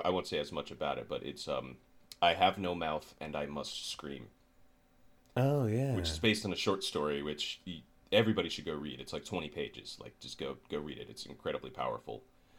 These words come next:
Speaker 1: But that game tackles a lot of really strong, um, topics. Um, and for those that don't know, it's a, it's like a nineties point-and-click adventure game. Um, so it does come with
Speaker 2: Yeah.
Speaker 1: that,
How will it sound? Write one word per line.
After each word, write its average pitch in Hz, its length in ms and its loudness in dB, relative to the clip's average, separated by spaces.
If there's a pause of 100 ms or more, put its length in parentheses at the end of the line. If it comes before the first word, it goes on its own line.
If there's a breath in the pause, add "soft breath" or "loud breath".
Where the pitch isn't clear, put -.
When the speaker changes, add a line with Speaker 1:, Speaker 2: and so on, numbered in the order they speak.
(200 soft breath)
Speaker 1:
But 87 160 0
that 101 320 4
game 85 340 0
tackles 82 360 -2
a 80 40 -2
lot 82 220 4
of 76 100 -6
really 76 340 -6 (120)
strong, 71 540 -2 (360)
um, 64 360 -6 (1160)
topics. - 680 -2 (640 soft breath)
Um, 69 280 -2
and 78 120 -8
for 90 60 -2
those 92 160 2
that 85 60 -6
don't 98 160 6
know, 87 120 0
it's - 160 -4
a, - 60 -6 (160)
it's 107 180 0
like 104 100 8
a 92 80 6
nineties 90 360 0
point-and-click 78 440 -4
adventure 76 360 -4
game. 90 340 0 (160)
Um, 71 200 -6
so 113 120 0
it 104 80 2
does 120 160 4
come 120 180 6
with 101 100 8
Speaker 2:
Yeah. 95 180 8
Speaker 1:
that, 90 60 0